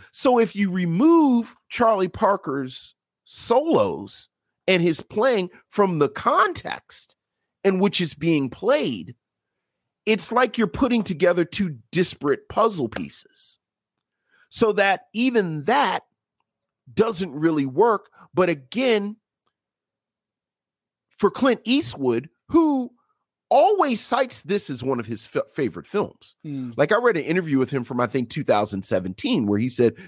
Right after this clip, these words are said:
Speaker 1: "This is in his top five favorite films that he's directed
Speaker 2: Mm.
Speaker 1: to this day." This is what he's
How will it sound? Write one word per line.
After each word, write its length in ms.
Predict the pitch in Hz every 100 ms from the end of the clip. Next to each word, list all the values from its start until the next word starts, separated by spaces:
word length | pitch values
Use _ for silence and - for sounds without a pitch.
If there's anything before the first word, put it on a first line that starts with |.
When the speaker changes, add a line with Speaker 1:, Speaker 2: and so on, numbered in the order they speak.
| -
Speaker 1:
"This 260 | 127 226
is 180 | 180 135
in 140 | 131 120
his 220 | 131 -
top 360 | - 139 -
five 380 | - 110 107 98
favorite 420 | - 117 107 101
films 560 | - 143 131 104 98 - _ _ _
that 160 | 120 110
he's 260 | 117 104
directed 600 | - 92 110 98 - - _ -
Speaker 2:
Mm. 240 | 117 117 101
Speaker 1:
to 100 | 151
this 300 | 113 127 -
day." 460 | 90 - - 87 - _ _ _ _ _ _ _ _ _ _ _ _ _ _ _ _ -
This 340 | 113 285 440
is 120 | 269
what 180 | 170 185
he's 300 | 156 165 120